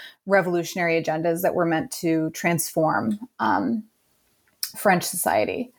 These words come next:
I guess that overview doesn't give a lot of credit to the kind of, like, liberty, equality, fraternity that we normally hear as a dis-, d-, as a description of the French Revolution. But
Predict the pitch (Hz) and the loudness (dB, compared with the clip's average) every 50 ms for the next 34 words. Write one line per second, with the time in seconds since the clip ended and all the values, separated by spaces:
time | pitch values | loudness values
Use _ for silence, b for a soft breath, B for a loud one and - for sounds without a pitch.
0 | B B B B B - 240 220 254 254 254 254 - 233 220 196 160 196 185 190 | B B B B B -2 2 4 4 2 2 2 2 2 2 4 2 0 0 0
1 | 190 175 175 175 165 185 180 170 175 175 170 185 170 175 165 170 160 156 170 - | -2 -2 -2 0 0 0 0 0 0 -2 -2 -2 -2 0 2 2 2 2 0 -2
2 | - - 170 175 190 190 185 - 202 175 175 170 185 180 170 175 175 160 170 175 | -2 0 0 2 2 0 0 -2 -2 -2 -2 0 0 0 0 0 0 -2 0 0
3 | 165 175 180 175 - - - - - _ B B B B B B B B B B | 0 0 0 -2 -6 -12 -16 -18 -20 _ B B B B B B B B B B
4 | - - _ _ - - 185 185 190 180 180 180 175 175 170 165 170 - - 180 | -20 -20 _ _ -10 -4 -2 0 0 0 0 0 2 2 2 0 -2 -2 0 2
5 | 170 170 175 175 175 175 - 180 165 - - 196 - 254 285 302 320 320 320 330 | 2 4 2 0 -2 -4 -4 -6 -6 -4 -6 -4 -2 -2 -2 0 0 0 0 0
6 | 330 330 277 240 - 220 220 214 226 240 247 247 247 254 247 254 247 240 262 269 | 0 2 2 2 2 0 -2 -2 -2 0 0 0 2 2 2 0 0 -2 -2 0
7 | 285 311 320 339 349 339 - - _ - 226 240 214 240 214 233 220 220 - 233 | 0 0 0 -2 -4 -6 -12 -18 _ -2 0 0 0 0 -2 -4 -6 -8 -8 -4
8 | - 214 - - - - - - - 214 202 208 214 208 196 190 185 - - 220 | -2 -2 -2 -2 -4 -8 -6 -2 0 0 0 0 0 -2 -2 -2 -6 -8 -6 -2
9 | 233 220 - - 269 262 - 277 269 269 269 - 277 269 285 302 294 294 294 311 | -2 -2 0 0 0 0 0 0 0 0 0 -2 -2 -2 0 -2 0 0 0 -2
10 | 302 302 330 330 320 311 311 302 247 214 - 220 196 190 190 185 | -2 0 0 0 2 2 2 0 -2 0 0 0 2 2 0 -2